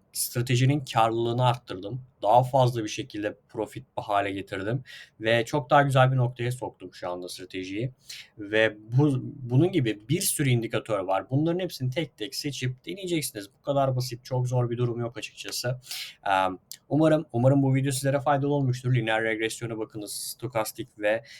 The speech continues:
e, wave trend de kullandık. Başarılı bir sonuç elde ettik. Fakat bu Amazon'un bir saatlik grafiğinde geçerli. Farklı bir hissede, farklı bir kriptoda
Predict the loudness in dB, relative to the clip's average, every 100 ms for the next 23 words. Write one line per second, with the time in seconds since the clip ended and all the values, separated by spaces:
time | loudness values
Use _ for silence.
0 | _ -6 -4 -4 -6 -4 0 0 2 0
1 | 0 -10 -6 -4 -4 -4 -8 -4 -4 -2
2 | -2 -2 -4 -6 -8 -4 -6 -4 -10 -10
3 | -4 0 2 0 2 2 4 4 4 2
4 | 0 -2 -2 -4 -4 -6 -2 -2 2 0
5 | 0 -2 -2 -2 -4 -8 _ 2 2 2
6 | -2 0 -2 -8 _ _ _ -6 -2 -2
7 | -4 -2 -2 2 0 0 -2 -2 -2 -6
8 | -4 -2 0